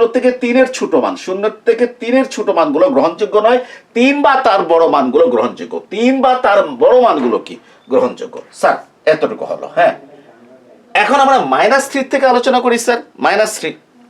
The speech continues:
ওকে, মাইনাস থ্রি, এই এখানেই আলোচনা করে ফেলি স্যার। মনে করো এক্স এর মানটা, আহ, মাইনাস ওয়ান, তা মাইনাস ওয়ান দিলে মডুলাস এক্স, এই যে মাইনাস ওয়ান, মাইনাস ওয়ান সমান কত? ওয়ান।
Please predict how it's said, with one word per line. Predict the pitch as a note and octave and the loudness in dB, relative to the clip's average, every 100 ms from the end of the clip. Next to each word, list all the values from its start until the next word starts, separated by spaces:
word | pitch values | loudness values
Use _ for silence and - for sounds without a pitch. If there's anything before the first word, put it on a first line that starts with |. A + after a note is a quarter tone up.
| _ _ _ _ _ _ _ - C3+ | _ _ _ _ _ _ _ -6 -4
ওকে, | E3+ - - - B2 | -4 -6 -8 -12 -2
মাইনাস | C3+ A2+ - - | 0 0 -6 -12
থ্রি, | - F#3+ | -8 0
এই | F3 | 0
এখানেই | - F3 D3+ G#2 | 0 -2 -2 -4
আলোচনা | - - - | -6 -14 -16
করে | - - | -20 -20
ফেলি | - - | -20 -20
স্যার। | - _ _ _ - | -20 _ _ _ 0
মনে | G3+ G#3 | 0 2
করো | E3+ D#3 | 0 0
এক্স | E3 - | -2 -2
এর | E3 | -2
মানটা, | D3 C3 D#3 - - _ _ - G#2 | -2 0 -4 -4 -12 _ _ -4 -2
আহ, | - - - F2 | -2 -6 -12 -2
মাইনাস | - A2 - - | -2 -2 -6 -12
ওয়ান, | - - _ - - | -18 -18 _ -12 -4
তা | D#3+ | 0
মাইনাস | G3 G#3+ G#3 | 2 0 2
ওয়ান | G3+ G3 F#3+ | 0 0 -2
দিলে | G3+ B3+ E3+ | -4 -2 0
মডুলাস | F3 F#3 F3+ F3 C#3+ | 2 2 0 0 -2
এক্স, | - D3 | -2 -4
এই | B2 | -2
যে | - - G#2+ | -4 -10 -4
মাইনাস | B2 A2 - | -2 -2 -6
ওয়ান, | G2 F2+ | -8 -2
মাইনাস | C#3 F#3 F#3 | 0 0 0
ওয়ান | F#3 - | -2 -2
সমান | F3 E3+ | -6 -4
কত? | F#3+ A3 - - _ E3 | -4 -4 -4 -16 _ 0
ওয়ান। | A3+ | 0